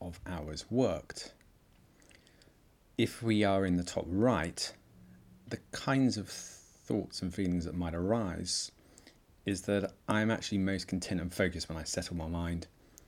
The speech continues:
prioritise time to think and reflect, turn the emails off. This is a different feeling than thinking perhaps, "Well, if I turn my emails off,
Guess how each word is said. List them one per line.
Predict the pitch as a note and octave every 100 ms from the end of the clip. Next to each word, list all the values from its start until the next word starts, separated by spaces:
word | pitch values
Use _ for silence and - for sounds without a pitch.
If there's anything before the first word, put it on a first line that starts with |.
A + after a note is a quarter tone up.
| - _ -
prioritise | F#2 E2+ F2+ D#2+ -
time | - D#2+
to | -
think | F2 E2
and | D#2
reflect, | - - G2+ F#2+ - - - _ -
turn | - F2
the | D#2 - _ _ _ _ _ -
emails | G#2 G2 F#2 F2+ - - -
off. | F#2 E2+ - - - _ _ _ _ _ _ _ - - - - - - - - - _ _ -
This | A#2+ A#2
is | B2+ G#2
a |
different | F2+ A#2 - F2+ -
feeling | - B2+ G2 F2 E2
than | E2+ F2
thinking | F#2+ F2+ F2+ E2+
perhaps, | E2+ F2 F2 - - -
"Well, | F2+ E2+ E2
if | D#2
I | F2
turn | - E2+
my | E2
emails | E2+ E2 D#2+ D#2
off, | F2 E2+ - -